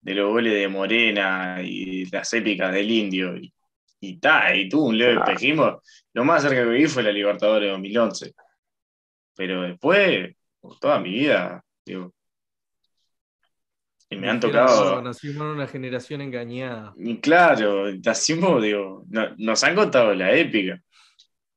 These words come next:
Speaker 1: Y
Speaker 3: Sí,
Speaker 1: hemos
Speaker 3: sí.
Speaker 1: vivido alguna semi, pero hasta ahí.
Speaker 3: Claro, ya estamos podridos de ver el gol de Diego en el ochenta y siete, relatado por Carlitos Muñoz, y el del Nando en el ochenta y dos.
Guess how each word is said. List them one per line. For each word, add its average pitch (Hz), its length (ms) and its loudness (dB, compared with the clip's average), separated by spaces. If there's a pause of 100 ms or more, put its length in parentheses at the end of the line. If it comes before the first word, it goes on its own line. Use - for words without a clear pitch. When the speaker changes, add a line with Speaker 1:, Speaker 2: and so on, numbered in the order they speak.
Speaker 1:
Y - 60 -16
Speaker 3:
Sí, 98 60 -4
Speaker 1:
hemos 123 140 -2
Speaker 3:
sí. - 60 -2
Speaker 1:
vivido 127 180 2
alguna 139 260 2
semi, 120 480 -2 (100)
pero 92 280 -12
hasta 92 200 -10
ahí. 120 320 -4 (840)
Speaker 3:
Claro, 113 340 -16 (380)
ya 143 80 -14
estamos 170 260 -8
podridos 147 460 -4
de 127 40 -4
ver 135 120 -4
el 123 120 -8
gol 127 200 -8
de 120 100 -8
Diego 123 240 -6
en 117 80 -10
el 113 140 -10
ochenta 113 320 -14
y 113 80 -14
siete, 131 560 -8
relatado 117 400 -10
por 120 120 -10
Carlitos 120 360 -10
Muñoz, 127 560 -6
y 113 80 -12
el 113 100 -14
del 113 140 -12
Nando 123 400 -10
en 113 100 -14
el 117 140 -14
ochenta 120 360 -16
y 117 60 -14
dos. 117 260 -14